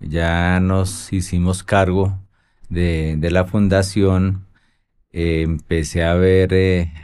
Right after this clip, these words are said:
eh, no, cuando asistíamos a las reuniones, a eventos, empecé a ver las necesidades frente a, a todas estas realidades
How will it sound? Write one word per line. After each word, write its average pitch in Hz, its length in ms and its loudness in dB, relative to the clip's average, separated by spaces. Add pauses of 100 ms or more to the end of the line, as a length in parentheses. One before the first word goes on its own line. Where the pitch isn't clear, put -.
(160)
eh, 85 400 -4
no, 85 220 -4 (200)
cuando 92 280 2
asistíamos 92 640 -2
a 101 40 0
las 98 160 2
reuniones, 92 1080 0 (300)
a 85 120 -2
eventos, 95 800 0 (280)
empecé 90 460 0
a 95 80 4
ver 95 200 2
las 98 180 2
necesidades 87 1080 -2
frente 101 600 0
a, 92 640 -2
a 82 60 -8
todas 85 200 -4
estas 98 180 0
realidades 107 920 4